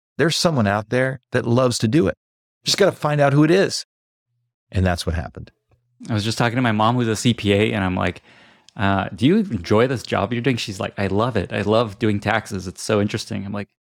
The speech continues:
Speaker 2: "That is, I'm so happy <laughs> somebody out there enjoys this. I would pay anything for someone to take this off my plate. You can charge me."
Speaker 1: That's exactly right.
Speaker 2: 'Cause my mom does my taxes.
Speaker 1: Right on.
Speaker 2: Matt, any, any final, uh, thoughts you wanna share before we wrap up?
Speaker 1: This was fun.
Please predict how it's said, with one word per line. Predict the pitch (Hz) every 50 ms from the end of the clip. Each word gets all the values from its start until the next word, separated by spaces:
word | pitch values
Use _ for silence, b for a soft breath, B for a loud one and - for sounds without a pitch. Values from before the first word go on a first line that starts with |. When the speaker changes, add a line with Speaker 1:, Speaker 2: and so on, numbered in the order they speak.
| _ _ _ _ _ -
Speaker 2:
"That | 110 104 107
is, | 117 110 98 98 -
I'm | 120 110 101 98
so | - - - 139 135
happy | 113 113 110 - - 135
<laughs> | - - -
somebody | 120 123 123 117 110
out | 101 104 107 -
there | - 120 131 - 120
enjoys | - 120 95 - - 104 101 98 101 95
this. | 104 123 127 117 -
I | 120 107
would | 104 98 -
pay | - - 110 104 101 101 107
anything | 113 113 110 117 110 - 104 90 98
for | - -
someone | 104 - 113 107 110 -
to | 110
take | - - 110 101 92
this | 107 -
off | 113 104 - -
my | 104 95
plate. | - - 95 - - - _ _ _ -
You | 95
can | 110 110
charge | 101 - 104 98 92 - 101
me." | 101 98 92
Speaker 1:
That's | - 117 76 - 85
exactly | 76 78 78 85 82 82 80 - - 80
right. | 78 85 90 - -
Speaker 2:
'Cause | - 104 95
my | 107 107
mom | 104 101 98 101
does | 101 101 92 92
my | 92
taxes. | - - 98 92 - - 123 117 - B B B B B B B B -
Speaker 1:
Right | 98 95 98 87
on. | 78
Speaker 2:
Matt, | - 113 120 110
any, | 110 117 131 139 131 110 107 101 - -
any | 135 110 123 131
final, | 127 - 151 139 139 139 139 135 135
uh, | 127 120 117
thoughts | 113 - - 110 117 127 - -
you | 131 120
wanna | 107 101
share | 95 - - 104 101 95
before | 104 101 92 - - 107 104 101
we | 101 104 107 107 101 95 104 - _ _ _ -
wrap | 107 104 107 110 -
up? | 104 113 135 117 - _ _ _ _ _ _ _ _ _ _ _ _
Speaker 1:
This | 101 98 87
was | 85 80 -
fun. | - - 85 82 80 78 73